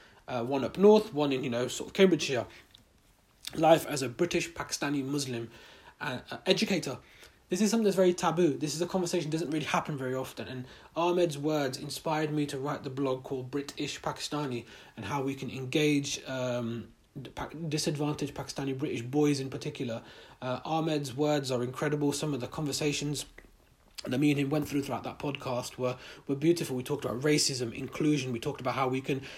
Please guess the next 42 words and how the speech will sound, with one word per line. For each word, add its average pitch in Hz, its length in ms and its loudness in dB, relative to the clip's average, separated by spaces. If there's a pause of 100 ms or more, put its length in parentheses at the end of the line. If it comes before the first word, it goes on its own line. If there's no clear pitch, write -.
(160)
engage 139 500 4
the 139 80 4
wider 147 260 2
community. 143 720 -4 (300)
And 156 80 0
also 185 320 6
we 165 140 2
included 160 420 2
some 156 180 -2
work 147 220 2
from 135 300 -2
the 135 100 -2
incredible 139 420 0
Sanam 135 380 -2
Khan. 143 240 0
So 147 120 0
shout 180 300 4
out 156 80 2
to - 60 -4
Sanam 151 320 2
Khan 143 220 -4
if 131 120 -6
you're 131 80 -6
listening. 131 380 -6 (320)
Your 151 240 2
C 185 200 2
P 180 200 0
D 160 200 2
on 135 140 0
that 135 180 -2
N 160 140 -2
T 156 160 -2
L 151 140 6
day 135 200 0
also 139 400 0
was 120 360 -4
absolutely 143 800 -4
incredible. 127 520 -6
I've 127 160 -8
never 156 440 0 (280)
felt 135 340 -2
more 151 360 4